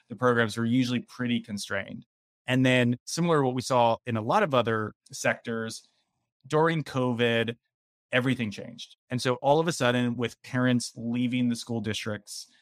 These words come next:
leaving the school systems, there was a lot of pressure on politicians and policymakers to come up with new ways to help parents. And so what we saw was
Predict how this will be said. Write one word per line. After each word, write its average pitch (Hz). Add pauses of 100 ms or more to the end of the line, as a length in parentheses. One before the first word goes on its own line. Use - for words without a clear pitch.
(180)
leaving 120
the 120
school 113
systems, 107 (220)
there 117
was 117
a 113
lot 123
of 117
pressure 110 (360)
on 104 (140)
politicians 117
and 98
policymakers 104
to 113
come 107
up 98
with 101
new 113
ways 107
to 107
help 101
parents. 98 (300)
And 123
so 123
what 120
we 139
saw 117
was 107